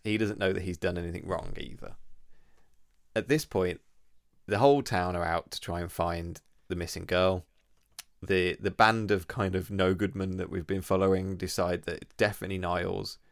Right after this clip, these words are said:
who did it. And when Dustin Hoffman phones the police to say that Nars is really ill because he hit him with a car,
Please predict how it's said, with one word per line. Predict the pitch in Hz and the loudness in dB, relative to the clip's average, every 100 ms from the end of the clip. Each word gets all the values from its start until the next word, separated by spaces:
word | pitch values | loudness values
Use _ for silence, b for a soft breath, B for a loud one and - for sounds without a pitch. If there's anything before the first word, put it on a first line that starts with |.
| - | -12
who | 90 | -8
did | 87 90 | -4 -2
it. | 123 - - - _ - - - _ - | -2 -4 -20 -20 _ -20 -20 -20 _ -2
And | 101 98 92 - - _ _ _ _ - _ _ _ _ - | 0 2 -2 -6 -16 _ _ _ _ -20 _ _ _ _ -8
when | 101 123 135 | 6 6 6
Dustin | 131 - 110 | 0 0 0
Hoffman | 104 - 95 | 0 0 -4
phones | - 92 87 - | 2 2 2 -6
the | - | -8
police | 85 95 98 - | 0 2 2 -6
to | 87 | -6
say | 95 87 | -2 -2
that | 82 - - _ _ _ _ _ _ _ _ - _ - _ _ - - | -2 -8 -14 _ _ _ _ _ _ _ _ -20 _ -20 _ _ -18 -14
Nars | 87 104 95 92 | -4 0 2 2
is | 92 | 0
really | 90 87 | -2 -2
ill | 78 98 110 | 2 2 2
because | 104 95 82 | -2 -6 -8
he | 87 | -6
hit | - | -6
him | 90 | -6
with | 87 | -8
a | - | -6
car, | - 98 98 95 | 0 2 2 -2